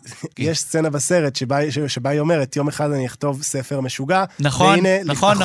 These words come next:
Speaker 1: החודש
Speaker 2: נכון, נכון.
Speaker 1: יצא הספר הזה, בריטני, האישה בתוכי.
Speaker 2: אני אגיד, הסצנה הזאת עם האבא, וזה חוזר שוב בסרט כמה פעמים,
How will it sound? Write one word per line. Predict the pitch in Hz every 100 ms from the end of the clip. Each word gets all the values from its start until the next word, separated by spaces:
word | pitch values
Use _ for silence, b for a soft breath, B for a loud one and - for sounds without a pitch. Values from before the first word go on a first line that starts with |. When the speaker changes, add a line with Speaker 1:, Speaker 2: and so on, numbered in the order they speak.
| 202
Speaker 1:
החודש | 190
Speaker 2:
נכון, | 202 185 185
נכון. | 180 170
Speaker 1:
יצא | 175 143
הספר | 127 135 196 - 247
הזה, | 196 147 160
בריטני, | 139 143 185 196 185
האישה | 120 120 143
בתוכי. | 123 139 165 269 277
Speaker 2:
אני | 127 127
אגיד, | 123 160 156 -
הסצנה | 120 - 165 185
הזאת | 139 127
עם | 113
האבא, | - 135 151 160 _ _ _ _
וזה | 123 113
חוזר | 131 120 170
שוב | 170 175 151
בסרט | 127 147 147 -
כמה | 135 147
פעמים, | 123 104 101 98